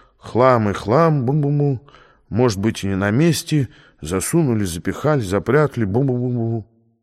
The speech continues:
Экселленс следил за всеми этими манипуляциями, заложивши руки за спину, и на лице его стыло очень непривычное и несвойственное ему выражение какой-то безнадёжной усталости или, может быть,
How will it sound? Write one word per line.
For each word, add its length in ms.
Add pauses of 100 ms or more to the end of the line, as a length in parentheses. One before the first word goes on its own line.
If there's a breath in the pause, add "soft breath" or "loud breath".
(480)
Экселленс 520
следил 420
за 160
всеми 360
этими 460
манипуляциями, 920
заложивши 640
руки 280
за 240
спину, 380 (300 loud breath)
и 120
на 140
лице 440
его 220
стыло 460
очень 460
непривычное 800 (300 loud breath)
и 120
несвойственное 1040
ему 220
выражение 600
какой-то 440
безнадёжной 800
усталости 680
или, 140
может 240
быть, 220